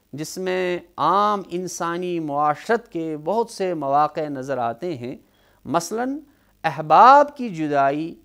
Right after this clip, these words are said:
बीमार होना, सफ़र पर रवाना होना,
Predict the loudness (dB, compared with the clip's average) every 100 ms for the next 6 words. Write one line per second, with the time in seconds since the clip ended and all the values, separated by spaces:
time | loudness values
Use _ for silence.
0 | _ _ -6 -2 0 4 6 6 6 4
1 | -2 -8 -6 -6 -8 -12 _ -8 0 2
2 | 2 0 0 -4 -2 0 0 0 -6 -6
3 | -8 -8 -10